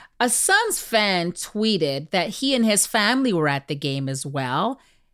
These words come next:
and were constantly verbally,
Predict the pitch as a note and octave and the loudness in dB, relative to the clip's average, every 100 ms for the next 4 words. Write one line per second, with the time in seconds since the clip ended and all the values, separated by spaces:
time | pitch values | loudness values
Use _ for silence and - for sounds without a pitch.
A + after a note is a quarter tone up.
0 | _ _ A#3 A#3+ A3+ A3+ - D4+ E4 D#4+ | _ _ 0 2 2 0 -2 0 0 0
1 | C#4 A#3 G#3+ F3 G#3+ A#3+ A3 F#3+ F3 F3 | 0 0 0 2 2 4 2 0 0 -2
2 | F3+ | -4